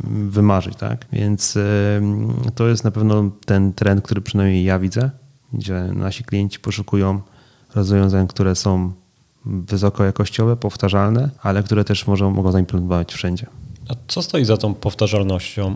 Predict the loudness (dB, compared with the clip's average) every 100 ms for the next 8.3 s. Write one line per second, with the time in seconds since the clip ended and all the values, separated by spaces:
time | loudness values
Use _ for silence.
0 | -4 -2 2 4 4 2 0 2 0 0
1 | -2 -2 -4 -2 -2 -2 -2 -2 -4 -8
2 | -4 -4 -4 -4 -2 -2 -2 0 0 0
3 | -4 -4 0 2 4 4 6 4 2 2
4 | 2 -2 -12 -6 -2 4 4 6 2 0
5 | 0 0 0 -2 0 -2 -2 0 0 0
6 | -2 -2 -2 -4 -6 -6 -8 -6 0 2
7 | 2 2 0 0 -2 -2 -6 -6 2 2
8 | 2 -2 -10